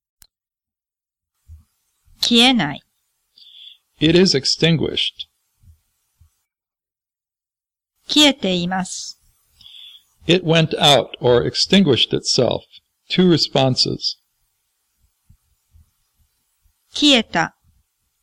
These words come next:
Speaker 1: 消えました。
Speaker 2: I will put it out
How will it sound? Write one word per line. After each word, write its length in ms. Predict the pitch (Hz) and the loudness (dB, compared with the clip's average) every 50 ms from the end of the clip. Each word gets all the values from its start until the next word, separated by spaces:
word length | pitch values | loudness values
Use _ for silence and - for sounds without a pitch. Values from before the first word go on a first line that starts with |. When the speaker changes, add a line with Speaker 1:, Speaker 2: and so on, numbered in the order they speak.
| _ | _
Speaker 1:
消 240 | - - 226 233 240 | -8 -2 0 2 2
え 40 | 247 | 4
ま 180 | 233 240 240 | 4 2 2
し 120 | 247 - - | 2 0 -2
た。 280 | - 175 151 - - _ _ _ _ _ _ _ _ _ _ _ _ _ _ _ _ _ _ _ _ _ _ _ _ _ _ _ _ _ _ _ _ _ _ _ _ _ - | -2 -2 -2 -2 -4 _ _ _ _ _ _ _ _ _ _ _ _ _ _ _ _ _ _ _ _ _ _ _ _ _ _ _ _ _ _ _ _ _ _ _ _ _ 0
Speaker 2:
I 160 | 123 131 165 | 2 4 4
will 160 | 185 196 190 | 6 4 4
put 260 | 190 - - 170 170 | 2 2 2 4 6
it 120 | 185 185 139 | 6 6 4
out 260 | 107 104 117 143 | 4 4 2 0